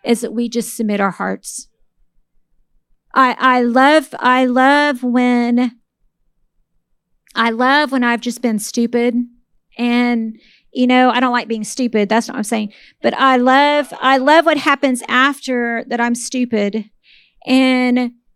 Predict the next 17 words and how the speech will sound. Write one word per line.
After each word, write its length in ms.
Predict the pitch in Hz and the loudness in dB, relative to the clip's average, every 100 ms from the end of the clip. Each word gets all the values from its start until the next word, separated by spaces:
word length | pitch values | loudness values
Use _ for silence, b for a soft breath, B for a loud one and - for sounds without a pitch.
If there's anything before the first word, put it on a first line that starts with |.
| _ - | _ -2
I 200 | 262 262 | 0 0
get 200 | 269 269 | -2 -4
to 100 | 262 | -6
come 520 | - 269 269 269 269 | -4 0 0 0 -2
just 240 | 262 - | -4 -4
as 220 | - 240 | 0 0
a 60 | 247 | 0
daughter. 760 | 226 233 233 226 220 226 226 _ _ _ _ _ | 0 2 2 0 0 -2 -4 _ _ _ _ _
And 140 | 247 254 | -6 -2
I'm 120 | 247 | 0
like, 400 | 240 240 247 - | 0 -2 -4 -4
"Man, 760 | 262 262 262 247 226 220 208 - _ _ _ _ | 0 2 4 2 -2 -6 -10 -16 _ _ _ _
Daddy, 340 | 254 247 254 240 | -2 2 2 2
here's 300 | 262 269 254 | 0 -2 -2
my 120 | 247 | -2
heart. 680 | - - 208 202 196 - - _ - | -2 -2 -2 -2 -4 -10 -20 _ -4
Like, 380 | 240 233 233 | -2 -2 -6